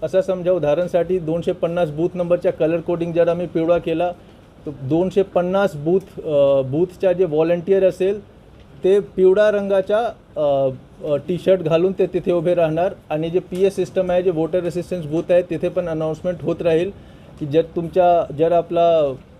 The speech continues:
पोलिंग बूथ दोनशे पन्नास आहे, तर त्याचे हा रंग, हा रंग, अ, कोड आहे, त्याचे कलर कोड पिवळा रंगचे आहे आणि ते व्हॉलंटियर जे पिवळा टी शर्ट घालून जे फिरत आहे, तोच त्यांना तुम्ही अप्रोच करा.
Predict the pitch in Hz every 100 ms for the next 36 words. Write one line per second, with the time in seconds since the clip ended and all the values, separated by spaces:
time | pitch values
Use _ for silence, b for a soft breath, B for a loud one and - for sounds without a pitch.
0 | - 156 156 180 175 165 175 - 147 143
1 | 165 180 170 165 170 170 180 170 180 165
2 | 165 151 165 127 160 170 175 170 139 147
3 | 160 170 170 156 - 143 139 131 151 160
4 | 156 151 160 156 165 156 156 165 156 156
5 | 156 160 160 156 165 151 175 165 156 160
6 | 143 147 151 160 165 160 160 156 - B
7 | B B - 156 165 170 170 160 127 170
8 | 151 170 156 135 151 165 156 170 156 143
9 | - - 151 165 165 175 - 190 180 -
10 | 180 170 180 180 175 160 131 143 135 135